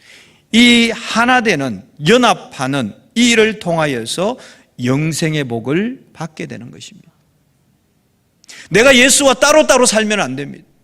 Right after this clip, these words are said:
내가 예수와 하나가 되어줘야죠. 내가 예수 안에, 예수가 내 안에. 그래서 우리는 하나 되는 이 일을 통하여서 영생을, 영생의 복을 받게 되는 것이죠.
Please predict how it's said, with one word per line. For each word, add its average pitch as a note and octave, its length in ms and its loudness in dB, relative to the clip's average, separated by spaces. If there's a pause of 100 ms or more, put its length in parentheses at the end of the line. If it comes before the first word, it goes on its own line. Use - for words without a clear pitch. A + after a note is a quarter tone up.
(760)
내가 B3 300 2
예수와 C4 340 4
하나가 B3 360 2
되어줘야죠. D3 880 -4 (640)
내가 F#3+ 240 2
예수 G3 280 4
안에, G#3 200 2
예수가 A#3+ 360 2
내 F#3 120 0
안에. A3+ 440 2 (680)
그래서 C4+ 320 2
우리는 G#3+ 680 2
하나 C#4 460 0
되는 C#4 480 2 (400)
이 B3 280 4
일을 G#3 280 0
통하여서 D#3 640 -6 (420)
영생을, G#3+ 720 2 (200)
영생의 A3+ 520 0
복을 E3 540 -8 (400)
받게 - 800 -12
되는 B2+ 260 -18
것이죠. - 380 -20